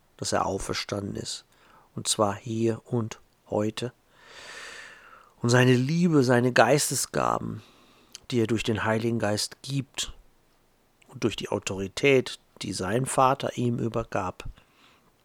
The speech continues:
diese Geistesgaben sind genau für jetzt, für uns und für hier, weil es niemals eine Zeit geben wird, wo wir sie mehr brauchen als jetzt.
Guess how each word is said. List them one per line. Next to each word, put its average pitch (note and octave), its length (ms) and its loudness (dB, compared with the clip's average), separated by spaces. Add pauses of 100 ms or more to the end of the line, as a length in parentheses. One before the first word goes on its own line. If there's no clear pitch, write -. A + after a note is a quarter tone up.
(580)
diese A#2 220 2
Geistesgaben - 880 0
sind A#2 320 -2
genau G#2+ 320 2
für - 160 -4
jetzt, A2+ 760 -2 (720)
für - 220 0
uns C3+ 680 4 (480)
und - 140 -8
für A2 160 -2
hier, A#2+ 580 4 (1400)
weil G#2 120 0
es - 180 -2
niemals A#2 440 -2
eine G2+ 360 -6
Zeit - 520 -2 (460)
geben A2+ 540 2
wird, A2+ 400 -8 (1600)
wo G#2 80 -2
wir G2+ 100 -4
sie G2 140 -2
mehr G2+ 240 2
brauchen F#2+ 420 0
als - 260 -6
jetzt. - 420 -10